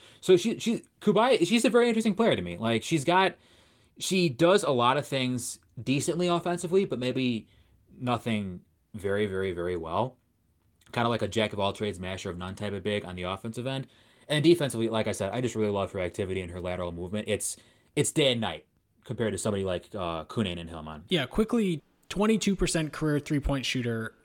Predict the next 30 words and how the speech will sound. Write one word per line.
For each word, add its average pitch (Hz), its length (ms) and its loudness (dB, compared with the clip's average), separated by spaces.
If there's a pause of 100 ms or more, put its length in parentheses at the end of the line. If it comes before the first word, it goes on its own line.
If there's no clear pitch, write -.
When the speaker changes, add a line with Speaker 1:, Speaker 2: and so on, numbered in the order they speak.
(160)
Speaker 2:
Uh, 113 380 -2 (160)
I, 120 60 -8 (200)
I 135 80 -8
think 123 180 -6
she - 140 -4
was 110 380 -4
sub 135 320 0
twenty 127 240 0
percent 120 300 -4
last 117 280 -4
year 120 100 -2
and 117 100 -2
hasn't 165 460 0
cracked - 500 -2
sixty - 400 -2
percent 131 320 -2
from 127 100 -4
the 110 100 -2
line. 131 400 -4
So 113 360 -4 (360)
I - 60 -4
think 156 180 0
there's 135 180 4
reason 135 260 2
to 127 100 0
have 120 180 0
a 117 40 -2
lot 117 160 0
of 107 60 -4
skepticism 156 680 -2